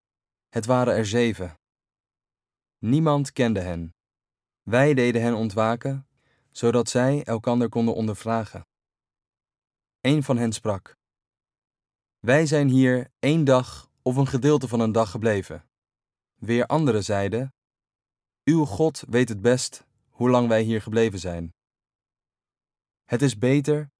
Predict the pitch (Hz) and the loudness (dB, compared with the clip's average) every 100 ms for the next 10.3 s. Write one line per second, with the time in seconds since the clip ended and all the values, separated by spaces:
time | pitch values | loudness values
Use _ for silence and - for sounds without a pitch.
0 | _ _ _ - 139 165 139 127 131 131 | _ _ _ -4 -2 0 0 0 2 0
1 | 123 113 117 117 107 95 120 123 117 110 | 0 2 2 0 -2 -4 -4 -2 -2 0
2 | 113 113 - 110 117 117 - 151 - 95 | 0 -2 -4 -2 -2 -2 -2 -2 -4 -8
3 | 90 87 87 - _ _ _ _ _ _ | -8 -8 -12 -16 _ _ _ _ _ _
4 | _ _ _ _ _ - 120 131 139 127 | _ _ _ _ _ 0 2 4 4 2
5 | 135 120 120 147 - 98 92 92 87 82 | 0 -2 -2 -4 -4 -4 -4 -4 -6 -8
6 | - _ _ _ _ _ _ _ _ _ | -14 _ _ _ _ _ _ _ _ _
7 | - 123 156 156 135 143 143 135 131 127 | -4 -2 0 2 4 2 -2 -2 2 2
8 | 120 123 113 101 113 127 139 139 _ _ | 2 0 -2 0 0 0 -2 -8 _ _
9 | _ _ - 123 123 120 113 - 123 117 | _ _ -4 0 0 -2 -4 -2 -2 -2
10 | 95 95 | -4 -10